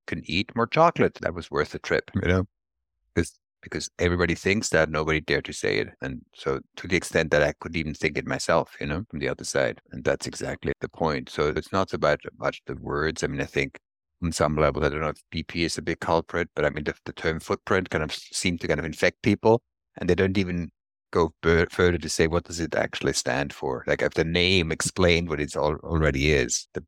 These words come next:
big issue is how much do we use compared to what Earth can renew? That's the limiting factor. And even, like, a, I mean, a, a, every airplane magazine has somewhere it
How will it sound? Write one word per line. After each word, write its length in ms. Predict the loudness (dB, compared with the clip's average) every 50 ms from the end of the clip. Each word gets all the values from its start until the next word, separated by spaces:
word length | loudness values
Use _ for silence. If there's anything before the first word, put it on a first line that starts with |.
| _
big 240 | 6 6 6 8 8
issue 400 | 6 4 4 2 -2 -2 0 0
is 320 | 2 2 0 0 -4 -8 -12
how 520 | -10 -4 0 2 4 6 6 4 4 2 0
much 380 | 0 0 -2 -2 -2 -4 -6
do 160 | -6 -6 -6 -4
we 80 | -6
use 640 | -6 -6 -4 -2 0 0 0 0 -2 -4 -4 -6 -8
compared 460 | -8 -8 -8 -6 0 0 0 0 0
to 80 | -4 -4
what 160 | -4 -4 -4 -2
Earth 300 | -2 -2 -2 -2 -4 -4
can 160 | -4 -4 -4
renew? 400 | -4 -6 -6 -8 -8 -8 -8 -6
That's 240 | -6 -6 -6 -4 -4
the 80 | -4 -2
limiting 320 | -2 -2 -4 -4 -8 -10
factor. 460 | -6 -4 -4 -4 -4 -4 -6 -6 -4 -2
And 160 | 0 0 2
even, 260 | 2 2 2 0 2
like, 220 | 0 0 0 0
a, 140 | -4 -4 -4 -6 _ _ _ _ _ _
I 60 | -6 -4
mean, 220 | -2 -2 -2 -2
a, 80 | -4 -4 -6
a, 80 | -8 -10 -10 -12 -20 _ -14 -4 -4
every 260 | -2 -2 -2 -2 0
airplane 460 | 2 2 2 0 0 -2 0 0 2
magazine 640 | 2 0 0 0 -4 -4 -4 -4 -2 -4 -4 -4 -6
has 160 | -6 -6 -4
somewhere 440 | -4 -4 -4 -4 -4 -2 -2 -2 -2
it 100 | -2